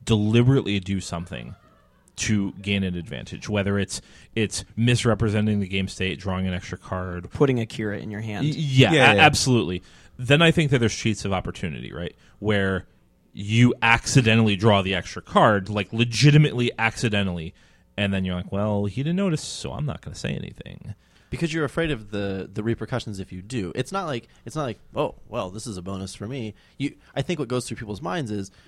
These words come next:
Speaker 4: "Oh, well, if I say something, then I'm probably just screwed.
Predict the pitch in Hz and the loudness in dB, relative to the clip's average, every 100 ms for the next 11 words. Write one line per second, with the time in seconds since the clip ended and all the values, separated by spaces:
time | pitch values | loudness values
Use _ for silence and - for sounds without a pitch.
0 | - - - 120 92 - - - 98 92 | -20 -12 -4 -2 -2 -8 -16 -18 -16 -12
1 | 90 - 190 175 90 85 90 87 95 90 | -12 -6 -4 -4 -6 -8 -10 -8 -10 -10
2 | - - - 180 160 98 98 87 90 - | -12 -12 -6 -2 -2 -2 -8 -10 -10 -10
3 | - - 104 80 - | -10 -8 -8 -8 -12